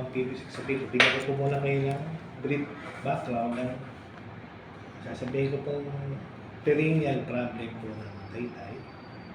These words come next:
So, mga sixties, seventies talaga pong considering na po ang Taytay isang low-lying area. So, talagang problema po nung araw pa ay flooding.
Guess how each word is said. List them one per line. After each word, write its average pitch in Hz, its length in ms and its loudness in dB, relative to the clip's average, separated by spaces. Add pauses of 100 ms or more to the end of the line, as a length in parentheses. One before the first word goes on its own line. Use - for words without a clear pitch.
(400)
So, 110 160 -10 (720)
mga - 80 -8
sixties, 127 480 -4
seventies 127 560 -4
talaga 120 320 -6
pong 123 320 0
considering 123 560 2
na 123 160 0
po 131 80 -2
ang 123 160 -2
Taytay 120 480 -4
isang 123 240 0
low-lying 120 560 2
area. 120 320 -2 (800)
So, - 160 -2
talagang 131 320 2
problema 127 480 -4
po 131 80 0
nung 127 160 -2
araw 120 400 -2
pa 110 240 -6
ay 117 160 -4 (480)
flooding. 98 480 -4